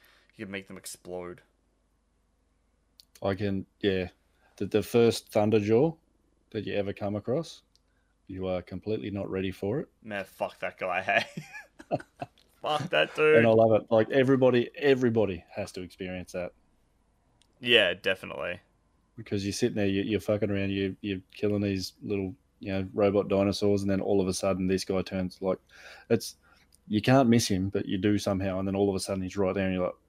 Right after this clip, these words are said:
Speaker 2: "Whoa, I've gotta kill this thing."
Speaker 1: And then you spend an hour rolling
Speaker 2: Right.
Speaker 1: around on the grass going, "Don't die, don't die, don't die, <laughs> don't die."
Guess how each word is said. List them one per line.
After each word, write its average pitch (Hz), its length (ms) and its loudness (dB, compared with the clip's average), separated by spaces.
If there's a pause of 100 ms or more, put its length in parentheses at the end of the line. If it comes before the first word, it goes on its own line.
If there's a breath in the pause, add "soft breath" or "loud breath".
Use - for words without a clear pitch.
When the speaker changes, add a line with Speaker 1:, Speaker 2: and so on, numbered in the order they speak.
(600)
Speaker 2:
"Whoa, 95 600 0 (1600 loud breath)
I've 107 160 -2
gotta 107 200 2
kill 95 200 -2
this 92 220 -4
thing." 180 280 0 (1900 loud breath)
Speaker 1:
And 98 120 -10
then 92 120 -4
you 90 100 -14
spend 90 400 -10 (280)
an 90 120 -8
hour 92 260 -2
rolling 92 360 -4
Speaker 2:
Right. 92 80 -4
Speaker 1:
around 92 140 -2
on 92 60 -10
the 95 80 -6
grass 101 400 -2
going, 101 340 -4
"Don't 110 220 -2
die, 98 180 0
don't 113 280 -6
die, 95 220 -2
don't 117 260 -2
die, 101 180 0
<laughs> - 20 -4
don't 151 360 -2
die." - 460 -4